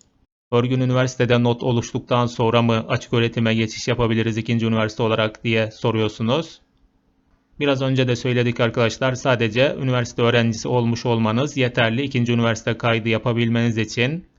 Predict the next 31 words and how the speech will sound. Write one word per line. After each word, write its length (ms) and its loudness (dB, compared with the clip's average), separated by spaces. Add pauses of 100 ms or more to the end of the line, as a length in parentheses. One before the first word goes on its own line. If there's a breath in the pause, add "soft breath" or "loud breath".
(220)
herhangi 520 0
bir 100 2
üniversitede 600 0
öğrenci 460 0
olmanız 500 0
yeterli. 520 0
Açık 240 -6
öğretimde 420 0
öğrenci 380 2
de 60 0
olabilirsiniz. 920 -2 (520)
Açık 200 -6
öğretim 340 2
fakültelerinde 680 2
öğrenciyken 720 2
de 60 2
yine 240 2
ikinci 300 0
üniversite 380 0
olarak 340 0
başka 360 0
bir 240 -2
üniversitede, 840 0
başka 420 -2
bir 100 0
açık 220 -4
öğretim 320 0
fakültesinde 840 -2
ikinci 300 -2
üniversite 580 -2
okuyabiliyorsunuz. 1200 -2